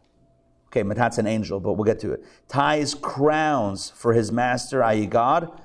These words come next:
from the prayers of Israel. A crown made of precious stones. When we daven, our words that we feel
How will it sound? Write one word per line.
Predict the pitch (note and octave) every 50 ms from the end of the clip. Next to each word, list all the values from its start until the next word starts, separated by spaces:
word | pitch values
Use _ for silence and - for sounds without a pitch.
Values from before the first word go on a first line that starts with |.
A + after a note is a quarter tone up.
| - _ _
from | _ - A2+
the | A2+ A2
prayers | G#2 - B2 A#2 A#2 A2+ A2 A2
of | A2+ G#2 F#2+
Israel. | G2+ G2 - - F2 E2+ F2+ -
A | -
crown | - - - - B2 A#2 A#2+ A#2+ B2 B2+ A#2+ A2+
made | A2+ A2 G#2+ F#2+ F#2 F2+ - - - _ _ _
of | - - - -
precious | - - A2 G2+ - - G2
stones. | - - - F#2+ F2+ E2+ E2 D#2 - - - _ _ _
When | - F#2+
we | G#2 B2+
daven, | B2+ C3 A#2+ A#2 A2+ E2 D#2+ - - - _ _ _ _ _ _ _ _ _ _ _ _ _ _ _ _ _ _ _ -
our | A2 A#2 B2 C3+ C#3 C3+ B2+
words | A#2+ A2 A2 B2+ C3 B2 A#2 G#2+ G2+ F#2 F#2
that | - A2+ - -
we | A#2 - C3+ B2+
feel | C3 - - - - D#3+ E3+ C#3+ - B1+ - - -